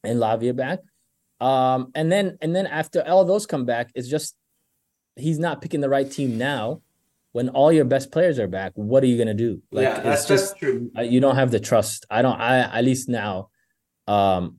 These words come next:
Speaker 1: I think he'll get it together, but I'm seeing, especially from our Chelsea fan friends, I'm seeing a lot of doubt.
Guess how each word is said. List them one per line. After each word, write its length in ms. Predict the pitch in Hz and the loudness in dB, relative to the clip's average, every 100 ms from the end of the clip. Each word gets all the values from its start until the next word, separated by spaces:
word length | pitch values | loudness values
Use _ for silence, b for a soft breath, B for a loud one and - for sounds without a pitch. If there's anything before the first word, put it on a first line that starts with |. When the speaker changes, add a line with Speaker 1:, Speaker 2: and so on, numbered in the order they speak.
| - | -6
Speaker 1:
I 100 | 104 | -2
think 200 | 131 113 | -2 0
he'll 180 | 110 | 0
get 140 | 98 107 | 0 -2
it 100 | 98 | -2
together, 360 | 92 104 185 | -4 0 0
but 200 | 165 117 | 0 -2
I'm 160 | 98 110 | -4 -6
seeing, 580 | 110 127 120 110 98 101 _ _ _ | -6 -4 -2 -4 -6 -10 _ _ _
especially 400 | - - 131 123 | -8 -4 -2 -4
from 340 | - 107 92 - | -4 -4 -6 -6
our 160 | 107 | -6
Chelsea 380 | 104 - 107 101 | -4 -4 -4 -4
fan 280 | - 95 87 | -8 -8 -10
friends, 400 | - 107 123 185 | -6 -2 -2 -2
I'm 160 | 92 95 | -4 -4
seeing 300 | - 104 92 | -4 -2 0
a 20 | |
lot 160 | 92 | -2
of 140 | 85 82 | -4 -6
doubt. 360 | 87 113 185 | -2 -2 -2